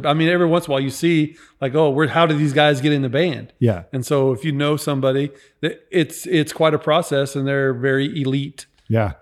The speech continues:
Speaker 1: kinda, kinda band, band members, but it's, it'd be cool duty. And then, um,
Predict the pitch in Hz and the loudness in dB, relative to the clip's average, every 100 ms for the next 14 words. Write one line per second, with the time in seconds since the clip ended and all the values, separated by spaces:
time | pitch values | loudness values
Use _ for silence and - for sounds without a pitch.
0 | - _ 151 139 139 - 151 147 127 139 | -18 _ -2 -2 -2 -4 -4 -2 -2 -2
1 | 165 175 120 139 170 139 113 117 113 135 | -2 -4 -4 -2 -2 -2 -4 -4 0 0
2 | 131 - _ _ _ 135 131 160 131 - | 0 -6 _ _ _ -4 -2 -2 -2 -8
3 | _ - 170 160 123 165 185 156 180 _ | _ -4 2 2 4 2 2 0 -2 _
4 | _ _ _ 127 127 135 135 135 151 - | _ _ _ -4 0 2 2 0 -4 -6
5 | 147 135 131 131 | -2 0 0 -2